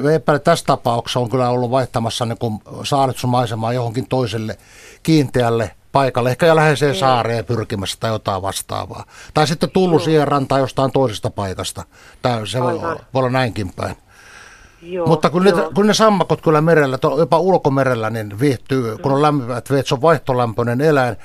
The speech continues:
Speaker 1: Jos on vaan lämmintä
Speaker 2: Mm.
Speaker 1: vettä, niin ihan hyvin pärjää kyllä
Speaker 2: Mm.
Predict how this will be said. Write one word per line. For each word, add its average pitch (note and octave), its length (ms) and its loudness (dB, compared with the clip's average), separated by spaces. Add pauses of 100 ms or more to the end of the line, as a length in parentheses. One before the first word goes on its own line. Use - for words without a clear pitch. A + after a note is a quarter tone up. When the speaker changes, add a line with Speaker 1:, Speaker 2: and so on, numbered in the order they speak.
(120)
Speaker 1:
Jos A#2+ 120 -4
on B2+ 80 -2
vaan C3+ 160 4
lämmintä C#3+ 380 2
Speaker 2:
Mm. A2 40 -4
Speaker 1:
vettä, A#2+ 360 -4
niin G2 220 -8
ihan C#3 260 0
hyvin A#2+ 220 -2
pärjää G#2+ 440 -4
kyllä G2+ 300 -6 (120)
Speaker 2:
Mm. - 60 -20